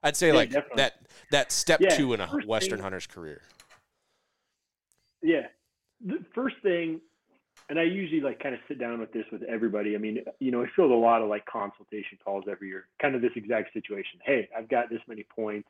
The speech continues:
Speaker 2: you know, I'm ready to burn 'em, like, you know, where am I at?" The number one thing I like to first identify, you know, outside of, like, you know, what weapon type, you know, that type of thing, but it's like, what, what do you want out of this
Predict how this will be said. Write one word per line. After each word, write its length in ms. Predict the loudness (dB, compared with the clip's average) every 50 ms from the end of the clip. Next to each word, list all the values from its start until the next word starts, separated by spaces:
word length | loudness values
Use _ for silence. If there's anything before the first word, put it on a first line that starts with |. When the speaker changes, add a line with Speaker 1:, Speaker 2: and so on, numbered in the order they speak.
| _ _ _
Speaker 2:
you 80 | -14 -10
know, 220 | -8 -8 -8 -8 -8
I'm 100 | -6 -4
ready 180 | -2 -2 -2 -4
to 60 | -6
burn 340 | -6 -6 -4 -2 -2 -2 -4
'em, 120 | -6 -6
like, 220 | -6 -6 -6 -6 -8 -12
you 100 | -12 -12
know, 180 | -12 -14 -16 _ _ _ _ _ _ _ _ _ _ _ _ _
where 180 | -4 -2 -2 -2
am 80 | -2
I 100 | -2 -2
at?" 280 | -2 -2 -4 -4 -8 _ _ _ _ -20 -20 -20 -20 -20 -20 -20 -20 -20 _ _ _ _ -2
The 60 | 2
number 280 | 4 4 6 6 6 6
one 180 | 6 4 2
thing 180 | 0 -2 -2 0
I 40 | 0
like 180 | 0 -2 -2
to 80 | -6 -8
first 280 | -6 -6 -4 -4 -4 -6
identify, 600 | -6 -4 -4 -6 -6 -6 -6 -4 -2 -2 0 0
you 200 | -2 -4 -4 -4
know, 80 | -2 0
outside 260 | 0 0 0 0 -2 0
of, 60 | 0
like, 160 | -2 -2 -4
you 80 | -6 -6
know, 60 | -4
what 200 | -4 -4 -4 -4
weapon 280 | -4 -6 -6 -6 -10 -12
type, 260 | -8 -8 -8 -8 -10 _ _ _
you 60 | _ -16
know, 80 | -14
that 140 | -14 -14 -14
type 100 | -16 -16
of 40 | _
thing, 120 | -12 -8
but 120 | -4 -4 -4
it's 100 | -2 -2
like, 200 | -2 -4 -4 -6 -6
what, 280 | -4 -2 0 0 -2 -4 -6 _ _ _ _ -4
what 280 | 0 2 2 2 2 0
do 60 | 0 0
you 100 | 0 0
want 180 | 0 -2 -2
out 180 | -2 -2 -4 -4
of 80 | -6
this 100 | -10 -14